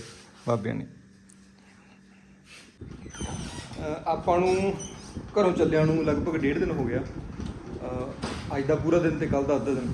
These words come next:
ਕੱਲ੍ਹ ਆਪਾਂ ਚਾਰ ਕੁ ਵਜੇ ਤਕਰੀਬਨ ਤੁਰੇ ਸੀਗੇ ਰਾਮ ਮੰਡੀ ਤੋਂ, ਤੇ ਤਖਤ ਸ੍ਰੀ ਦਮਦਮਾ ਸਾਹਿਬ ਤੇ ਅਰਦਾਸਾਂ ਸੁਣ ਕੇ ਉੱਥੋਂ ਆਪਾਂ ਚੱਲੇ ਸੀਗੇ। ਉੱਥੋਂ ਚੱਲਣ ਤੋਂ ਬਾਅਦ ਆਪਾਂ ਰਾਤ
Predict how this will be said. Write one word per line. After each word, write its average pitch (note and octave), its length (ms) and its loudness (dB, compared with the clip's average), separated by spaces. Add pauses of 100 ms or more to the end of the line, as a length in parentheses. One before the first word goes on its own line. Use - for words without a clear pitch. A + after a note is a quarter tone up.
(300)
ਕੱਲ੍ਹ E3+ 480 4
ਆਪਾਂ D3 680 0 (120)
ਚਾਰ C#3 200 2
ਕੁ D3+ 120 -2
ਵਜੇ C#3 140 0
ਤਕਰੀਬਨ D#3 220 0
ਤੁਰੇ C3+ 200 0
ਸੀਗੇ C#3+ 280 2
ਰਾਮ C3 220 0
ਮੰਡੀ C3+ 160 0
ਤੋਂ, D3+ 160 -2 (840)
ਤੇ B2 340 4 (100)
ਤਖਤ D#3 180 2
ਸ੍ਰੀ - 140 0
ਦਮਦਮਾ C#3+ 320 4
ਸਾਹਿਬ D#3+ 240 2
ਤੇ D#3+ 100 4
ਅਰਦਾਸਾਂ C#3 360 2
ਸੁਣ C#3+ 260 2
ਕੇ D#3+ 140 2 (340)
ਉੱਥੋਂ E3 200 0
ਆਪਾਂ E3+ 100 2
ਚੱਲੇ C#3 240 2
ਸੀਗੇ। D#3 280 2 (480)
ਉੱਥੋਂ F3+ 260 4
ਚੱਲਣ F3 220 4
ਤੋਂ E3+ 120 2
ਬਾਅਦ E3+ 260 6
ਆਪਾਂ D3+ 280 4
ਰਾਤ C#3 300 4